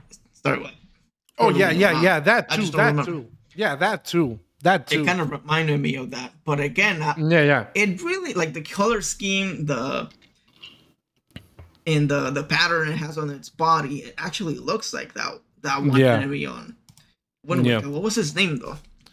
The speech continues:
Speaker 2: I can't remember the name. I know it was, like, the temple that was, like, in the, like, well,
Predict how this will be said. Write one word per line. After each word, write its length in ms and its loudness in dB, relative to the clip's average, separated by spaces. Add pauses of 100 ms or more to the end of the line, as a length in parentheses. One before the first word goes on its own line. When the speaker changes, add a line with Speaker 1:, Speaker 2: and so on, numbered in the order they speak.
(240)
Speaker 2:
I 100 0
can't 160 4
remember 360 4
the 100 2
name. 360 2
I 160 4
know 360 2
it 80 4
was, 220 2
like, 200 2
the 80 -6
temple 380 0
that 140 6
was, 200 4
like, 180 4
in 160 2
the, 300 0
like, 320 2 (140)
well, 320 -4